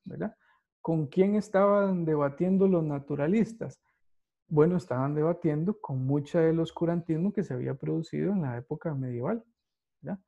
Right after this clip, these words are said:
¿Con quién estaba debatiendo Auguste Comte? Bueno, con,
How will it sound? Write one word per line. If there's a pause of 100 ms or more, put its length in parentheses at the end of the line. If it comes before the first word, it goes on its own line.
(240)
¿Con
quién
estaba
debatiendo
Auguste
Comte?
Bueno,
con,